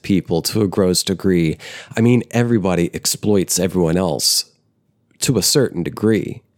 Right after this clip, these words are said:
Hopefully it's a low, uh, uh, uncostly degree, but then there are some people who cost other people everything because they're just, um, using them.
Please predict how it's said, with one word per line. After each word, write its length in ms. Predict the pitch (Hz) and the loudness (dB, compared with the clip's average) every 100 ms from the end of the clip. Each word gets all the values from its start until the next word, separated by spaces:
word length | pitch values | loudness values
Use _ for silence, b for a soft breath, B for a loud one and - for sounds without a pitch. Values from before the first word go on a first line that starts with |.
| _ - | _ -4
Hopefully 460 | 113 117 107 92 | -2 0 0 2
it's 200 | 80 - | 0 0
a 60 | 90 | 0
low, 840 | 87 92 87 78 78 - - - _ - | 0 0 0 0 0 -2 -6 -12 _ -12
uh, 600 | - - - - - - b b b b b b - _ - | -8 -8 -8 -8 -10 -14 b b b b b b -20 _ -4
uh, 160 | 185 - - | -4 -4 -4
uncostly 1300 | 117 104 107 101 - 104 95 98 - 78 67 76 - _ _ 180 | 0 2 0 -2 -4 -2 0 0 -2 -4 -4 -6 -10 _ _ -6
degree, 480 | 117 92 95 90 85 | -4 -2 0 2 2
but 400 | 73 80 64 - | 0 -2 -4 -6
then 380 | 85 80 87 95 | -4 0 2 2
there 160 | 90 | 2
are 160 | 85 90 | 2 0
some 260 | - 110 113 | 0 -2 -2
people 440 | 87 82 85 87 | -4 -2 0 0
who 360 | 85 85 78 - B B B B | 2 2 0 -4 B B B B
cost 500 | - 98 101 98 - | -4 0 0 0 -2
other 220 | 101 110 | 0 0
people 400 | - 101 101 95 - | 0 -2 0 0 0
everything 800 | 117 101 87 80 80 67 - - | -2 0 0 0 -2 -2 -4 -4
because 340 | 82 85 82 82 | -4 -2 -2 0
they're 200 | 82 78 | 0 0
just, 400 | 78 - - - - | -2 -4 -6 -10 -6
um, 300 | 71 - - | -6 -6 -8
using 580 | 87 87 90 123 101 78 | -2 2 4 4 2 -2
them. 300 | 69 76 90 | -2 -2 -2